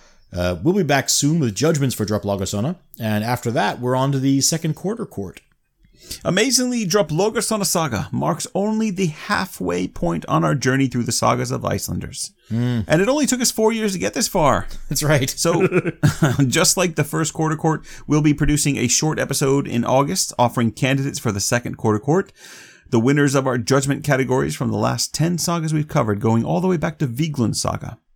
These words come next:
Speaker 2: And you'll get to vote for the best of the best.
Speaker 1: Yep. Uh, and if there's anything you want us to cover,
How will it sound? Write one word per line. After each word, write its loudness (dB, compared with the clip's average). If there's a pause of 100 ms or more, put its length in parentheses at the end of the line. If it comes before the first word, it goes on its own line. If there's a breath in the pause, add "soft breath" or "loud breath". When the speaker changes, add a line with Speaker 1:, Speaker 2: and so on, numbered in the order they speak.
(340)
Speaker 2:
And 0
you'll 2
get -2
to 2
vote 0
for -2
the 0
best -2 (100)
of 0
the -2
best. -6 (240)
Speaker 1:
Yep. -10 (200)
Uh, -10
and -6
if -6
there's -2
anything 2
you 4
want 0
us 0
to -6
cover, -4